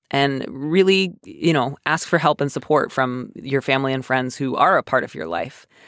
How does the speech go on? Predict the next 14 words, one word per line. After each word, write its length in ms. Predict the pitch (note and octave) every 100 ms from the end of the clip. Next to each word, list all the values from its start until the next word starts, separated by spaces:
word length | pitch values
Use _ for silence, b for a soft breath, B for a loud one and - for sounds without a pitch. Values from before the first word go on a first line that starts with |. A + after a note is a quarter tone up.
| b b
Um, 440 | C3 A#2 - - - _ _ _ _ - -
and 140 | D3
it 140 | C3+ G#2
does 180 | C#3+
not 320 | E3 E3 D3 -
sound 280 | D3 C3+
like 160 | C3 A#2+
she's 240 | - B2+
gonna 200 | - B2+
have 420 | B2 B2 A#2+ - -
much 320 | C#3 B2 -
of 100 | B2
a 40 |
s-, 220 | A#2+ -